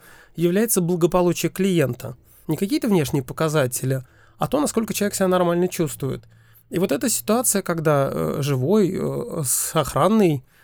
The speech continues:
адекватный человек печалится непонятно почему, она как раз вызывает у меня сомнения. Опять же, если вдруг все то, о чем мы говорили,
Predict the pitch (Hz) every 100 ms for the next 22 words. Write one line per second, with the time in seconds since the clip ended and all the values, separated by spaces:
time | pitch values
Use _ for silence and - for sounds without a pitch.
0 | _ - 165 180 170 160 - 170 160 -
1 | 190 - 165 143 - 156 151 165 170 165
2 | 160 - 220 294 247 214 214 208 185 185
3 | 185 175 165 - 175 180 139 - - 254
4 | 151 135 - 202 226 226 196 233 - 226
5 | 208 170 160 165 165 151 151 160 170 175
6 | 143 135